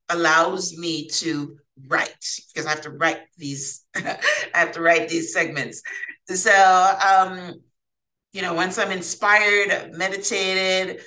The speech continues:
my brain is functioning well, I'm connected to source, then I write. And, you know, I even write poems.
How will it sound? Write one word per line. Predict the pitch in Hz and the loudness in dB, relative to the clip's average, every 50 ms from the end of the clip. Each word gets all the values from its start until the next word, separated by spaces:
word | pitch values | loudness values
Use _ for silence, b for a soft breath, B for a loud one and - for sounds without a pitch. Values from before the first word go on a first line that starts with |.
| B B _ | B B _
my | - 151 147 | -8 -8 -8
brain | 143 156 170 175 180 180 | -4 -2 0 0 0 0
is | 185 185 - - | -2 -4 -4 -2
functioning | 196 190 190 190 - 180 175 175 175 | -2 -4 -4 -4 -6 -8 -8 -8 -4
well, | 175 175 175 175 175 175 175 175 170 | -2 0 2 2 4 4 2 2 2
I'm | 160 151 156 - | 0 -2 -4 -10
connected | - - 180 170 185 190 190 - - - | -14 -12 -8 -6 -6 -6 -8 -10 -16 -10
to | - 165 | -6 -4
source, | - - - 208 196 185 175 175 175 - - B B B B B B B _ 160 | -2 -2 -2 -2 -2 -2 -2 -2 -2 -4 -8 B B B B B B B _ -12
then | 170 185 208 208 202 202 196 185 - 196 | -4 0 2 2 2 2 -2 -4 -4 -2
I | 185 175 170 | -2 0 0
write. | 165 165 196 202 196 156 - - | 0 0 0 2 0 0 -4 -8
And, | 143 151 160 - - 151 | -12 -12 -12 -12 -10 -8
you | - | -6
know, | 147 147 | -4 -4
I | 165 170 | -4 -4
even | 180 185 185 | -6 -6 -4
write | 185 175 165 165 - - | -4 -4 -4 -4 -8 -8
poems. | 233 233 214 165 - - - - - - - | -6 -4 -2 -2 -2 -4 -8 -12 -16 -16 -16